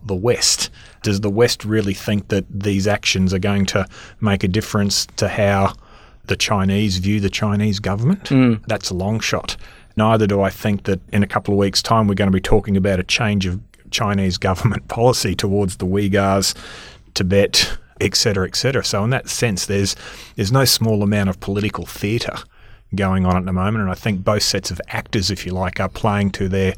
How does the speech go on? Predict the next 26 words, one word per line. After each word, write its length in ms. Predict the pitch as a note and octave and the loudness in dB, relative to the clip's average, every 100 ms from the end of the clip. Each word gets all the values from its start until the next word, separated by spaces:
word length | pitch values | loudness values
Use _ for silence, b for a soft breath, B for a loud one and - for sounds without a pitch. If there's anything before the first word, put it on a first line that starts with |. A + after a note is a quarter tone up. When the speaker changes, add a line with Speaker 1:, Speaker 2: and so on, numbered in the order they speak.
| B B B | B B B
Speaker 1:
local 420 | B G2 G2 F#2+ F#2 | B 0 0 0 2
audiences. 720 | F#2+ G2 G2 - - - - - - B B B B | 2 2 0 -2 -2 -2 -2 -6 -20 B B B B
Speaker 2:
One 160 | C#3 | 0
of 80 | C#3 | 2
China's 320 | - B2 A2+ | 2 2 4
biggest 260 | - B2+ A#2+ | 2 2 2
challenges 400 | - A2 G#2 G2 | 0 0 0 0
at 80 | A#2 | 0
the 60 | |
moment 300 | A2+ A2 A2 | 2 2 0
is 200 | A#2+ B2+ | 0 -2
its 180 | A#2 - | -2 0
national 380 | A#2 G#2+ A2 A2 | 2 2 -2 -2
image. 360 | G#2+ G#2+ G#2 - B B B B | -2 -2 -4 -8 B B B B
So 260 | - C3 - | 2 4 2
how 240 | - - E3 | -4 2 4
is 100 | E3 | 4
it 60 | |
using 320 | D3 C3+ B2 B2 | 2 0 2 2
the 60 | |
Winter 340 | A#2 A#2+ - A#2 | 2 0 0 0
Olympics 400 | A2+ A2 A2+ - | 0 -2 -6 -4
then 180 | A2+ A2 | -2 -2
to 140 | A2 | -4
its 400 | A2+ - - - | -8 -12 -8 -4
advantage? 800 | A2 - A2 G#2+ A#2 A#2 - | -2 0 0 0 -4 -6 -6